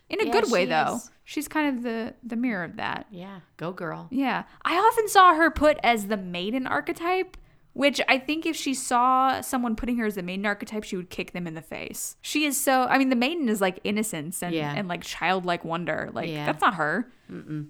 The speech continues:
Speaker 2: She was always pretty jaded. <laughs>
Speaker 1: Well, yeah, and do you think that, like, i-, within the show, when she,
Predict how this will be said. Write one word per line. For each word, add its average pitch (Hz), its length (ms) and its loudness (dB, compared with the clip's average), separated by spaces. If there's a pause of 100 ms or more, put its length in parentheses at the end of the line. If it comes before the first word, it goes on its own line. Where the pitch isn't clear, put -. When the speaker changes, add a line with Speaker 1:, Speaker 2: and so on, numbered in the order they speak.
Speaker 2:
She - 180 0
was 277 160 2
always 220 240 6
pretty 175 240 -2
jaded. 220 520 2
<laughs> 247 140 -8
Speaker 1:
Well, 277 240 6
yeah, 269 320 6
and 190 100 0
do 196 80 -4
you 220 120 2
think 220 220 -4
that, 180 260 -4
like, 165 240 0 (120)
i-, 113 160 -16
within 170 500 -4
the 151 120 -4
show, 156 520 -4
when 156 280 -4
she, 156 640 -6